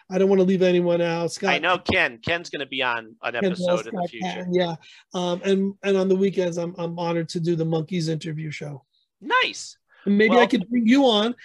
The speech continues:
Speaker 1: as a super fan, and we can
Speaker 2: Sure.
Speaker 1: talk about how Nez, uh, you know, formulated, uh, the things
Speaker 2: Harmony
Speaker 1: you
Speaker 2: Constant.
Speaker 1: Right?
Speaker 2: Yeah, because I'll tell you, his, his songwriting,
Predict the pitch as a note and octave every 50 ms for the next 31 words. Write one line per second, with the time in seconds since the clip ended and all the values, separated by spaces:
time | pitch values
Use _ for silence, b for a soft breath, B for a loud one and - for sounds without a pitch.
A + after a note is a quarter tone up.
0 | B B B - G#3 F#3+ G3+ F#3+ - - C#4 D4 C#4+ - A3+ G3 - - G3+ G3
1 | G3+ G#3+ A3+ G#3+ G3+ G3 E3 A3 G#3+ A#3 C4+ C#4 A3+ G#3 F#3+ G3+ G#3 G#3 G3+ F3+
2 | E3+ G3+ G3+ G3 G3+ G3+ G#3 G#3 G#3 G3+ F#3+ F3 - b b b b b b -
3 | G3 G3 F#3+ F#3+ F#3+ G#3 G#3+ G#3 G3+ G3 F#3+ F3 - - G#3+ G#3+ G#3 G#3+ G#3+ G#3+
4 | G#3+ G#3 G3+ G3+ G3+ G#3 G3 G3+ G3+ F3+ G#3 G#3 F#3+ F#3+ G3 - F3 F#3 - -
5 | G#3 - E3+ E3+ G3 G3+ G3 G3 - G#3+ B3+ C4 G#4+ - - - - A#2 - _
6 | _ _ A3+ G#3 G3 F#3+ G3 G3+ A#3+ E4 F#4 - _ _ _ _ _ - E3 G#3+
7 | - F#3 F3+ - G3+ G#3 F3+ G3+ G3 F#3+ - G#3+ B3+ C4 B3 G3+ E3 D#3+ F3+ G3
8 | F#3+ E3+ - - - - E3 F3 F#3+ F#3 D#3 - - - F#3+ G#3 A#3 A#3+ - C#3+
9 | C#3 B2+ B2+ C3 C3 C3+ C3